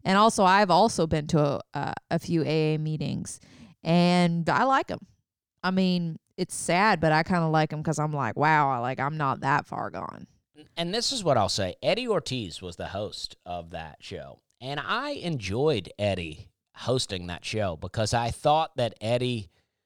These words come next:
Speaker 2: brought a good, <laughs> like, sarcasm and, like, good, like, energy of, like, "Whoa, that was intense," without saying that. Uh, I enjoy, Eddie Ortiz is a comic here in Nashville, and I enjoyed him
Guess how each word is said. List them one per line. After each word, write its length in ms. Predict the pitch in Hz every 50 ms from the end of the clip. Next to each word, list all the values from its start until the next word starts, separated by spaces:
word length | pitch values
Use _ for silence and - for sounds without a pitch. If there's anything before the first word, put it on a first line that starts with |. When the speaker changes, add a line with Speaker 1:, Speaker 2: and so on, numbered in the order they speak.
| _ _ _ _ _ _ _ _ _ _ _
Speaker 2:
brought 440 | 113 104 123 123 120 120 117 117 - 117
a 300 | 113 107 104 104 101 98
good, 720 | 92 98 95 117 120 123 123 120 120 117 113 101 95 - _ _ _ _ _ _ _ _ _ _ _
<laughs> 480 | - 110 101 90 92 98 - - - 107
like, 320 | 107 120 120 107 101 -
sarcasm 1000 | - - - 120 113 117 123 117 - 127 127 127 139 135 120 147 143 143 143 127 -
and, 200 | 110 110 110 107
like, 380 | 107 104 101 95 90 90 87 87
good, 360 | 98 110 117 113 117 117 110
like, 460 | 110 104 101 95 90 82 80 - - _ _ _ _ _ _ _ -
energy 520 | 117 123 131 135 135 135 123 123 120 117
of, 140 | 113 107 95
like, 460 | 101 92 85 78 76 76 78 - - - - -
"Whoa, 320 | - 87 127 170 190 170 131
that 220 | 127 151 175 175
was 140 | 160 127 113
intense," 580 | 110 98 92 - 110 101 101 110 113 - - -
without 540 | - 117 110 107 104 113 113 113 113 - -
saying 460 | - - 110 95 98 104 113 120 127 131
that. 240 | 135 147 156 151 - _ _ _ _ _ _ _ _ _ _ _ _ _ _ _ _ _ _ _ _ -
Uh, 320 | 107 110 113 113 110 110 -
I 140 | - 117 123
enjoy, 340 | 127 123 120 131 131 127 -
Eddie 260 | - 131 139 143 131 120
Ortiz 380 | 113 - - 117 117 110 101
is 120 | 107 98 101
a 40 |
comic 400 | - - 117 113 123 113 87 -
here 120 | - 82 76
in 60 | 78
Nashville, 440 | 76 78 76 76 - - 107 113 117
and 100 | 123 127
I 120 | 131 135 135
enjoyed 420 | 135 127 113 127 151 170 175 117
him 320 | 101 98 92 92 98 95